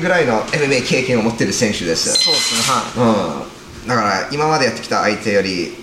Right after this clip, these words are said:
Speaker 1: まあ、に比べると、多分一番強い相手になるんじゃないですか。
Speaker 2: そうっすね。まあ、一番、まあ、強い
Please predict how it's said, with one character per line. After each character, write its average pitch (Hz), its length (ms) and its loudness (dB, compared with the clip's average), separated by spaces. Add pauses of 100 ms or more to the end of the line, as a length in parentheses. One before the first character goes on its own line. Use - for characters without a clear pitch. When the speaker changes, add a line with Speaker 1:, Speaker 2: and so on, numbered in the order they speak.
Speaker 1:
ま 113 340 -2
あ、 113 40 -6
に 117 100 0
比 - 120 0
べ 113 60 2
る 110 220 0
と、 110 420 0 (140)
多 127 100 -4
分 110 80 0
一 107 140 -2
番 123 140 2
強 131 200 0
い - 20 4
相 92 120 0
手 90 80 -6
に 87 80 -4
な 82 60 -2
る 80 140 -4
ん 78 140 -6
じ 80 60 -6
ゃ - 20 -4
な 73 80 -4
い - 20 0
で - 60 2
す - 160 0
か。 196 60 -2
Speaker 2:
そ 208 260 4
う - 20 -2
っ 120 40 -4
す 120 100 -6
ね。 113 480 -4
ま 123 240 -4
あ、 - 40 -6 (140)
一 120 200 -8
番、 139 240 -2 (120)
ま 131 240 -2
あ、 - 260 -10
強 143 180 -2
い 135 40 0